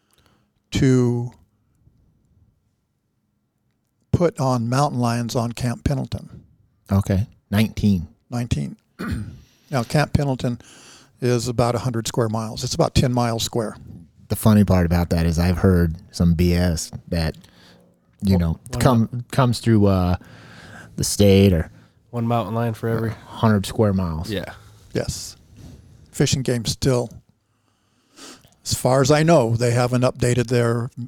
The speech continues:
Speaker 1: their population where m-,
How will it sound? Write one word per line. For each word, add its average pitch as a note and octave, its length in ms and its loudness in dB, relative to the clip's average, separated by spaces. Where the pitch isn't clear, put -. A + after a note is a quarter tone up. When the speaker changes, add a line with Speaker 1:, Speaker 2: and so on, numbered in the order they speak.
Speaker 1:
their A#2 520 -2
population A#2 920 -2
where A#2 140 -2
m-, B2 160 -4